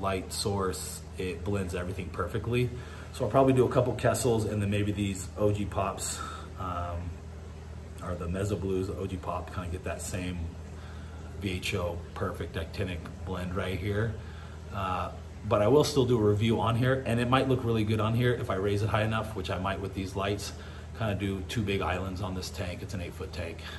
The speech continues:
and with it high enough and everything kinda spread out enough, it should, it should blend that pretty well. Um, but these, for the price, for the amount of par I'm getting,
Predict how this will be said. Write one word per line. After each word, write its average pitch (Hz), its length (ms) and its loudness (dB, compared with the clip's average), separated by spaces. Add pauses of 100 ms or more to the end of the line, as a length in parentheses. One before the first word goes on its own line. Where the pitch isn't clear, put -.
(200)
and 85 220 -6
with 104 120 0
it 98 80 2
high 104 200 2
enough 110 420 2 (560)
and 95 140 -4
everything 95 880 -2
kinda 95 180 -2
spread - 320 -4
out 98 160 0
enough, 98 340 -4
it - 140 -4
should, 110 420 2 (1080)
it 131 180 0
should 120 720 6
blend 104 380 6
that 98 280 0
pretty 101 300 2
well. 95 460 0 (500)
Um, 90 480 -2 (720)
but 95 320 -2 (580)
these, 123 400 6
for - 160 0
the 110 80 2
price, 139 540 4 (1700)
for 110 100 -4
the 101 60 0
amount 107 180 0
of - 80 -4
par 135 200 6
I'm 131 160 4
getting, 123 440 6